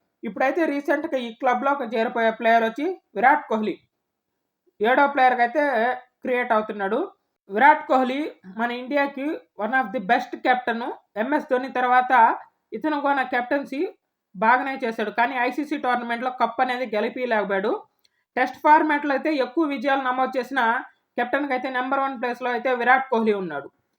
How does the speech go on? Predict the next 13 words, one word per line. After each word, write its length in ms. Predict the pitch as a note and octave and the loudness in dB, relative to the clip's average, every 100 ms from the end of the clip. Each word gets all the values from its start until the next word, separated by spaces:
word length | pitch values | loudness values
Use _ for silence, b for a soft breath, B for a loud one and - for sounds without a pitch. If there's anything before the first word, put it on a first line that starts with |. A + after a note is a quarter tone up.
| _ _ | _ _
అలాగే 360 | F#3+ C4+ D#4 D#4 D4 | 4 6 6 6 4
అతను 240 | C#4 B3+ C#4+ G4+ - _ _ _ _ _ - | 4 -2 -4 -6 -10 _ _ _ _ _ -2
వన్డే 280 | G#3+ C#4+ D#4 | 0 4 6
వరల్డ్ 280 | D4+ D4 D4 - | 6 2 -2 0
కప్‌లో 260 | C4 C#4 B3+ A3 | -2 0 -2 0
గెలిచింది 360 | B3 B3+ B3+ C4 B3 | -4 -4 -6 -4 -4
రెండు 140 | A#3 B3+ | -2 0
వేల 120 | C4 B3+ | 0 2
పదకొండులో 380 | A#3 A#3+ C4 B3+ A3+ | 2 0 -4 -4 -4
గెలిచాడు, 360 | A3 G#3 A3 B3 G4 _ _ | -4 -2 -4 -4 -8 _ _
తర్వాత 260 | A3 B3+ C4 B3 B3+ B3 | 0 0 2 2 2 0
రెండు 160 | C4+ | -2
వేల 100 | C#4 | 0